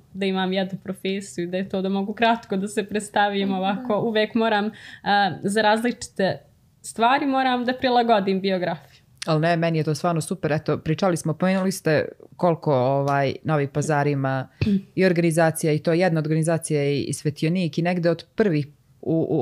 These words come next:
Speaker 3: u, u nekim od prvih podcasta imali smo, gost nam je bio direktor Svetionika i, i on je baš, ovaj, govorio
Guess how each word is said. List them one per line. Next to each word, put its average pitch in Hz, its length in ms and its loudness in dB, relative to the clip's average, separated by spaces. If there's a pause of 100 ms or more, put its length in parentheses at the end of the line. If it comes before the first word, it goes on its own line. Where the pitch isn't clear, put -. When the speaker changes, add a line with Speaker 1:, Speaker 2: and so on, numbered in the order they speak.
(120)
Speaker 3:
u, 165 180 0
u 165 60 -2
nekim 170 320 -2
od 156 120 -4
prvih 165 260 0
podcasta 156 460 -4
imali 151 280 0
smo, 139 400 -4
gost 160 320 0
nam 147 100 -4
je 139 60 -4
bio 143 220 -2
direktor 135 400 -4 (420)
Svetionika 151 800 -2
i, 170 160 4
i 170 200 0
on 180 100 0
je 175 60 2
baš, 196 400 -2
ovaj, 151 540 0
govorio 160 520 -2